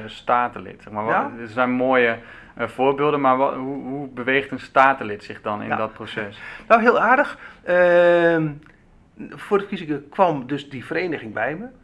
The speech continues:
Speaker 2: Eh, nee, met de vraag van, wat moeten wij nu doen? Dus ik heb ze geadviseerd, jullie zijn nu bij elkaar, alle kleinere podia. Ga naar de gedeputeerden, maak je bekend. Eh, informeer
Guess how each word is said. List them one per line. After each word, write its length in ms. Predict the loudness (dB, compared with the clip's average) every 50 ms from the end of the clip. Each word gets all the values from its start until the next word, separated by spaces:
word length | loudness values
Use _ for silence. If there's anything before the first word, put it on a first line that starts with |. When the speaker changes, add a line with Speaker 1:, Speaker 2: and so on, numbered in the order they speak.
| _ _ _ _ _ _ _ _ _
Speaker 2:
Eh, 540 | -6 -4 -2 0 0 0 0 2 2 0 0 -2
nee, 220 | -4 -6 -6 -6 -6
met 240 | -6 -8 -8 -8 -4
de 60 | 0
vraag 280 | 2 2 2 2 0
van, 160 | -4 -8 -8 -8
wat 160 | -8 -8 -4
moeten 260 | -4 -4 -2 0 0
wij 100 | 0 0
nu 180 | 0 -2 -2 0
doen? 340 | 0 0 -2 -4 -8 -16 -20 _ _ _ _ _ _ _ _ _ _ _ -20 -20 -20 -18
Dus 140 | -16 -14 -6
ik 60 | -4
heb 140 | -2 -2 -2
ze 80 | -4
geadviseerd, 720 | -6 -8 -10 -10 -12 -14 -10 -8 -6 -6 -6 -6 -10 -14 -20 _
jullie 340 | -20 -16 -12 -12 -12 -10
zijn 340 | -8 -8 -8 -8 -10 -10 -6
nu 200 | -4 -4 -4 -4
bij 120 | -6 -8 -8
elkaar, 460 | -8 -6 -6 -4 -4 -4 -6 -8 -10 -10
alle 200 | -8 -8 -8 -6
kleinere 340 | -6 -6 -6 -6 -8 -12
podia. 500 | -10 -8 -6 -6 -6 -6 -8 -10 -12 -12 -16 -20 -20 -20 -20 -20 _
Ga 420 | -14 -12 -8 -6 -4 -2 -2 -2
naar 120 | -2 -4 -4
de 80 | -6
gedeputeerden, 720 | -8 -10 -10 -12 -12 -12 -12 -10 -6 -6 -6 -6 -8 -12 -4
maak 220 | 0 0 0 0
je 80 | -4 -10
bekend. 520 | -16 -12 -10 -8 -8 -8 -8 -10 -14 -18 _ _ -20 -20 -20 -20 -20 -20 _ _
Eh, 140 | -8 -6 -6 -8 -6 -2
informeer 680 | -2 -2 -2 -2 -4 -8 -6 -4 -4 -2 -2 -2 -2